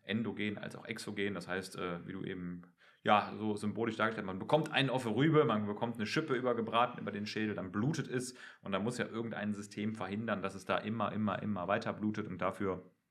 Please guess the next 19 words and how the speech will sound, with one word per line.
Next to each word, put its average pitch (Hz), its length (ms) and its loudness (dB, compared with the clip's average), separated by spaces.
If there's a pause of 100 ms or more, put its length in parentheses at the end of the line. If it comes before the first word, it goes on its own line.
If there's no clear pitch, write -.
(340)
gibt, 123 200 0
ist 104 200 -4
die 95 60 -4
Hämostase, 117 840 2
die 98 100 -4
Blutgerinnung. 107 600 0 (340)
Und 95 220 -8
das 92 100 -4
ist 95 100 -8
ja 92 100 -2
ein 87 420 -6
Riesenkomplex 98 680 -4
aus 92 160 -8
verschiedenen 95 500 -8
Proteinen, 104 840 -6
aber 92 360 -2
auch, - 340 -4
ja, - 180 -6 (180)
Ionen, 139 600 4